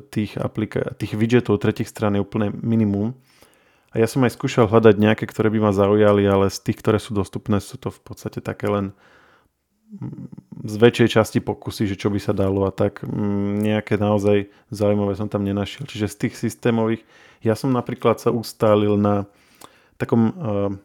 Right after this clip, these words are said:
mm, on je to taký inteligentný widget, ktorý ti vždycky ukáže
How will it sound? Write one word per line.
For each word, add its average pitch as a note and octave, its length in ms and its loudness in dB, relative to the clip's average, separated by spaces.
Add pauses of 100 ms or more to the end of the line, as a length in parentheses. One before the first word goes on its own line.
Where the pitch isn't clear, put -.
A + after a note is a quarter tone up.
(1080)
mm, D3 240 -12 (360)
on B2 160 0
je B2 80 2
to A#2+ 60 -4
taký B2+ 220 0
inteligentný B2 640 2
widget, A2 320 -2
ktorý A2+ 320 -2
ti G#2+ 240 -6
vždycky A2 400 -6
ukáže G#2 400 4